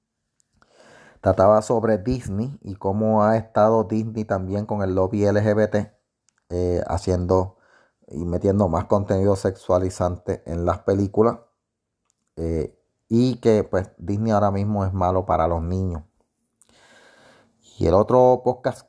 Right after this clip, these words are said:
más escuchado fue el de Kilómetro Cero, eh,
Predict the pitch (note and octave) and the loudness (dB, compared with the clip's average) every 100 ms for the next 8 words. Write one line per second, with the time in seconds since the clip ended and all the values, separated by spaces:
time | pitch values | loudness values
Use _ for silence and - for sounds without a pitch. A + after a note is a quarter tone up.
0 | _ G2 G2+ G#2 B2 - B2+ B2 A2+ A2 | _ -10 -6 -6 -8 -12 0 2 2 0
1 | _ _ _ _ _ _ _ _ _ _ | _ _ _ _ _ _ _ _ _ _
2 | _ _ _ _ _ _ - - G#2 A2 | _ _ _ _ _ _ -20 2 4 4
3 | G#2 G#2+ G2+ G2 G2 F#2 - F#2+ F2+ G#2 | 4 0 0 2 2 -2 -4 -4 -2 0
4 | G#2 G2 G#2 F#2+ F2+ - - - - - | 0 2 2 0 -4 -14 -20 -20 -20 -20
5 | - - - - - _ - E2 E2 D#2+ | -20 -20 -20 -20 -20 _ -6 -2 0 0
6 | D#2 | -2